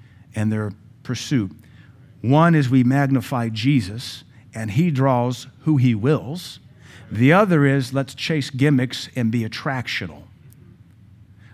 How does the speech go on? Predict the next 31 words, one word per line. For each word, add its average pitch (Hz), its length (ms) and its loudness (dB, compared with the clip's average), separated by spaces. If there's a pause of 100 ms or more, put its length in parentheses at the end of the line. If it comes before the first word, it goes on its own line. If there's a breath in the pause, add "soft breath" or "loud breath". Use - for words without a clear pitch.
Let's 147 240 0
poll 190 400 -2
the 160 100 0
community 156 500 4
and 120 100 0
see 147 160 -4
why 123 160 0
they 117 100 2
don't 123 200 0
want 107 180 -4
to 104 40 -6
come 107 220 -6
to 98 80 -6
church, 104 400 -6 (220 loud breath)
and 113 120 0
then 113 300 0 (240 loud breath)
don't 123 380 0
offend 113 400 0
them. 82 280 -10 (400 soft breath)
The 127 120 4
other 160 160 2
says, 131 200 -4
"Jesus, 139 380 2
what 143 140 0
do 143 60 2
you 135 60 4
want 135 140 0
me 127 80 2
to 120 80 -2
teach 147 300 -4
on?" 92 120 -6